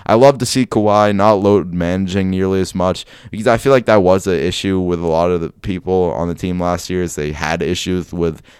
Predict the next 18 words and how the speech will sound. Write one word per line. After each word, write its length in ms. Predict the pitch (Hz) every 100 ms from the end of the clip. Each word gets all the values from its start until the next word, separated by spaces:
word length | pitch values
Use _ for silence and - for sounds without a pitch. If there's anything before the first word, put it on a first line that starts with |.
| -
them 200 | 92 90
getting 360 | 80 85 85
their 140 | 87 82
preferential 680 | 90 82 85 82 87 85
treatment. 480 | 82 87 90 95 92 -
And 120 | 107
Kawhi 280 | 135 147 151
still 240 | - 117
needs 260 | 92 107 -
to 80 |
do 160 | 85 80
that 240 | 78 78
at 80 | 76
the 100 | 76
end 120 | 76
of 80 | 76
the 60 | 71
day. 280 | 71 76